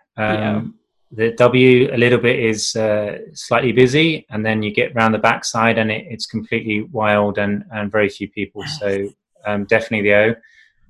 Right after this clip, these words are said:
Speaker 2: Um, and then you've got Fitzroy over the border in Argentina, um, very close by. So these are probably the two best trekking places in, uh, mountains trekking places in South America.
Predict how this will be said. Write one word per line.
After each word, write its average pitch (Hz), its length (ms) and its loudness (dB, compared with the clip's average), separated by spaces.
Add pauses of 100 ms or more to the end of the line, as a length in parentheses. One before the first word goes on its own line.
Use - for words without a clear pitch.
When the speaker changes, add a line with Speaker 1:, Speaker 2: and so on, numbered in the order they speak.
(240)
Speaker 2:
Um, 101 540 0
and 110 120 -2
then 110 120 4
you've 107 120 0
got 113 200 0
Fitzroy 107 880 0
over 104 420 0
the 98 80 -10
border 104 340 -6
in 101 320 -4
Argentina, 101 800 -6 (200)
um, 101 160 -6
very 101 160 0
close - 260 -6
by. 101 440 -4 (280)
So 104 280 -2 (380)
these 113 220 2
are - 20 -10
probably 110 240 0
the 104 80 -4
two 110 260 -4
best 110 320 -4
trekking 107 360 -4
places 104 480 -6
in, 101 360 -4
uh, 95 580 -8 (100)
mountains 110 480 -2
trekking 98 280 -8
places - 440 -10
in 95 280 -10 (200)
South - 320 -12
America. 98 420 -6